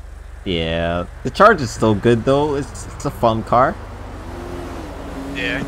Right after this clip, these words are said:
Speaker 2: it's a little, it's slower, but it looks good.
Speaker 1: Yeah, I'll cop me one tomorrow. I just today gotta give the, uh, I gotta give my girl
Speaker 2: Yeah.
Speaker 1: some love, you know?
Speaker 2: Yeah, I like the new look of them Chargers. I think I might get one as well.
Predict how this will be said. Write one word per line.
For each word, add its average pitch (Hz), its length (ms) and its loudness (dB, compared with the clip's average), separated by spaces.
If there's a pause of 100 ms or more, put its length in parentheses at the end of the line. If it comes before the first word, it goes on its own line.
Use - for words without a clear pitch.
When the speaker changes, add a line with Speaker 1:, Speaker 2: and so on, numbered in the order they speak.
(380)
Speaker 2:
it's - 160 -10
a - 40 -10
little, 151 160 -2 (200)
it's - 160 2
slower, 151 400 -2 (160)
but 113 240 -6 (180)
it - 180 -8 (200)
looks 190 180 -6
good. 160 300 -4 (320)
Speaker 1:
Yeah, 104 320 -2
I'll 131 160 8
cop 127 260 6
me 113 140 2
one 110 180 2
tomorrow. 92 560 2 (720)
I 101 100 4
just 107 400 -2
today 127 580 10
gotta 113 280 8
give 104 340 2
the, 104 180 4
uh, 101 200 4 (1700)
I 110 100 0
gotta 107 280 4
give 107 240 2
my 101 160 4
girl 101 360 6
Speaker 2:
Yeah. 95 40 4
Speaker 1:
some 92 260 2
love, 95 520 2
you - 60 -6
know? 117 180 -2 (1900)
Speaker 2:
Yeah, 139 280 -6
I 160 80 -4
like 175 180 4
the 180 80 -10
new 160 140 -6
look 160 200 -4
of 156 80 -4
them 143 140 -2
Chargers. 143 460 0
I 123 60 0
think - 160 6
I - 180 -6
might - 200 -4
get 127 100 -4
one - 180 -6
as 131 220 -4
well. 135 300 2